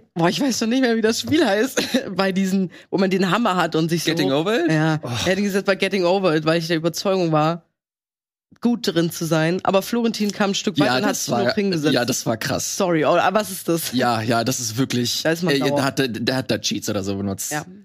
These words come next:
Speaker 1: hat
Speaker 2: Das
Speaker 1: er auch.
Speaker 2: ist so absurd
Speaker 1: Bin ich immer noch der
Speaker 2: gewesen.
Speaker 1: Überzeugung. Also ich hab ihn nicht, nicht gut gesetzt. Und wenn du siehst, okay, der ist definitiv weiter als ich.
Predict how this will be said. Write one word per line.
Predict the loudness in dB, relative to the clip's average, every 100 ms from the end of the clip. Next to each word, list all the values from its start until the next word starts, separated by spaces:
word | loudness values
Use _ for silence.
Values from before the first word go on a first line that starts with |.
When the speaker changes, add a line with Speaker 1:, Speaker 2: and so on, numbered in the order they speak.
| -6
Speaker 1:
hat | -2
Speaker 2:
Das |
Speaker 1:
er | -2 -2
auch. |
Speaker 2:
ist | -2
so | 0 0 0
absurd | -2 -2 -2 -2
Speaker 1:
Bin | 0
ich |
immer | 0 0
noch | 0
der | -2
Speaker 2:
gewesen. | -2
Speaker 1:
Überzeugung. | 0 0
Also | 0
ich | -4
hab | -6 -4
ihn | -4 -4 -8 _ _ -6
nicht, | -4 -4 -8 -10
nicht | -6 -4 -4
gut | -6
gesetzt. | -2 -2 -2
Und | 0
wenn | 2
du | 0
siehst, | -2 -6
okay, | -2 0
der | 2
ist | 0 -2
definitiv | -4 0 -2 -2 -2
weiter | 0 2
als | 0 0
ich. | -6